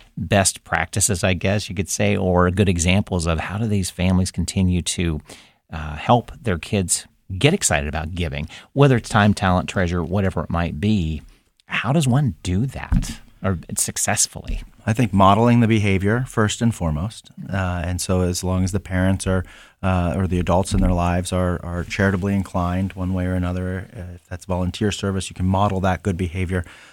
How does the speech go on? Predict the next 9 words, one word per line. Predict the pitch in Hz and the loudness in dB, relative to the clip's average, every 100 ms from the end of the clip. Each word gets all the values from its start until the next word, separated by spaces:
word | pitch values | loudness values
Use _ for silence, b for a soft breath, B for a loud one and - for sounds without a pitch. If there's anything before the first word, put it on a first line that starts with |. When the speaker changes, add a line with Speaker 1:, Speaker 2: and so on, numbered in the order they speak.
| B 90 | B -2
Speaker 2:
Um, | 92 92 | 2 2
we're | 104 | 2
fortunate | 110 107 101 - 101 - | 0 0 -2 0 0 0
in | 90 92 | -6 -8
Central | - 107 - 98 | -2 -4 0 -2
Ohio | 90 95 92 90 | 0 0 0 -2
to | - 87 | -6 -12
have, | 87 85 - B B - | -10 -10 -12 B B -14
um, | - 92 87 82 | -10 -8 -6 -8